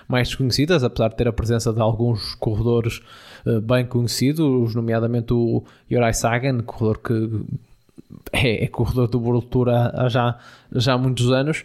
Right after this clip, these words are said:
Como é que viste esta corrida, que muita gente esperava mais, mais animada, mas ainda assim os últimos sessenta quilómetros aproximadamente, a partir do momento em que o pelotão passou a primeira vez no, eh, no circuito de, de Fuji, foram, foram quilómetros animados?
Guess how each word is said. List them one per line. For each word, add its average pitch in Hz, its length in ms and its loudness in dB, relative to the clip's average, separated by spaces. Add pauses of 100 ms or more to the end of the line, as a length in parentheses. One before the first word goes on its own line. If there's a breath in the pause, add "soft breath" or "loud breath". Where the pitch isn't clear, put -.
(140 loud breath)
Como 165 180 0
é 170 40 2
que - 80 -4
viste 170 180 0
esta 156 220 0
corrida, 156 440 2
que 160 80 -6
muita 151 260 2
gente 135 680 2
esperava 143 640 2
mais, 123 480 2
mais 127 280 0
animada, 131 600 2 (420 loud breath)
mas 131 560 4
ainda 139 260 2
assim 139 320 0
os 127 180 2
últimos 127 800 2 (120)
sessenta 160 720 2
quilómetros 127 800 0 (100)
aproximadamente, 123 880 0
a 113 40 -2
partir 113 200 0
do 120 80 2
momento 123 220 0
em 120 80 0
que 123 340 0 (440)
o 123 120 -2
pelotão 127 340 0
passou 127 240 -2
a 127 40 0
primeira 123 300 0
vez 117 200 0
no, 123 280 -2 (160 loud breath)
eh, 131 280 2
no 127 640 4
circuito 127 800 0
de, 120 440 0
de 123 120 -2
Fuji, 127 480 0
foram, 123 520 0
foram 123 220 0
quilómetros 120 320 -2
animados? 117 440 -2